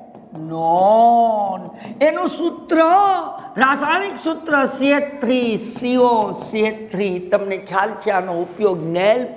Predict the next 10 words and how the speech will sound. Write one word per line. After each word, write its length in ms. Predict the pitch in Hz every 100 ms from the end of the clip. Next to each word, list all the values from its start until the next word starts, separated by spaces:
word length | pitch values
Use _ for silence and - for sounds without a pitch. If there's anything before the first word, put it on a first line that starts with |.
| -
પોલિશ 520 | 185 196 196 - -
રિમૂવર 520 | 160 185 202 202 185 156 -
માટે 360 | 180 170 - 165 -
થાય 180 | 147 -
છે. 180 | - - - - - - _ _ _ _ _ - - _ - 240 - 359
કીટોન 840 | 349 349 339 349 381 381 370 302
શ્રેણીનો 840 | - 254 262 262 247 240 214 196
સભ્ય 680 | - - 190 147 - 180 180
છે, 340 | 180 - 170 156 - - -
કીટોન. 640 | 196 190 190 175 160 156